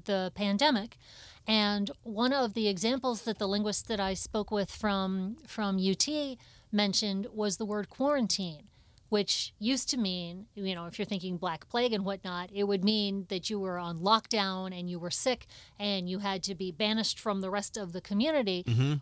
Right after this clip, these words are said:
Speaker 1: Whereas in, even in medical circles where you would expect that they would very clearly know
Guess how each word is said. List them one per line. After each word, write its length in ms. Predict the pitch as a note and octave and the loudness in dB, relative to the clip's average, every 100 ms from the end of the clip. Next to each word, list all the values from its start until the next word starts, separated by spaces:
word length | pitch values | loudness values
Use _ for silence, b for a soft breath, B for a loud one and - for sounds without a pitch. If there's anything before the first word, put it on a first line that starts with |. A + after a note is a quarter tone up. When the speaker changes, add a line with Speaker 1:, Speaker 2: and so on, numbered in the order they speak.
| - | -2
Speaker 1:
Whereas 600 | G#3+ G#3 G3+ G3+ G3+ - _ - | 2 4 4 2 4 2 _ -6
in, 560 | G#3 G#3 G#3 G#3 G3+ A3+ - | 0 4 4 4 2 0 4
even 240 | B3+ A#3+ | 6 8
in 120 | G#3 G3+ | 6 6
medical 340 | D4+ E4 A#3 | 4 4 -2
circles 540 | - F#3 - F#3 F#3+ | -2 -4 -2 -4 -4
where 180 | F#3+ F#3+ | 0 2
you 140 | F#3 F3+ | 4 4
would 80 | |
expect 340 | F#3+ - G#3+ - | 2 2 0 -2
that 140 | F#3+ | -4
they 160 | G3 G3 | 0 0
would 120 | F3 | 0
very 220 | F#3+ F#3 | -2 -2
clearly 420 | - C#4 D4+ B3+ | 0 0 2 4
know 440 | G#3+ F#3+ F#3 F3 | 4 2 0 -2